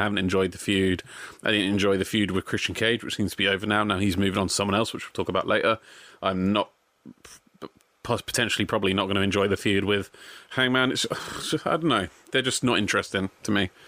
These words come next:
Team Taz, right now. But I'd like to see that change. Next up, we had the Men of the Year.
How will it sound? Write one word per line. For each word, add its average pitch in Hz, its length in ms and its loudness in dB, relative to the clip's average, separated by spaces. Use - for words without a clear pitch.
Team 101 160 0
Taz, 101 360 0
right 92 140 -2
now. 104 220 0
But 127 140 2
I'd 123 120 2
like 131 200 2
to - 80 -12
see 135 140 0
that 131 160 0
change. 151 320 -4
Next 139 380 0
up, - 380 2
we 123 140 2
had 117 300 2
the 107 100 0
Men 131 340 2
of 107 180 0
the 117 120 0
Year. 98 420 0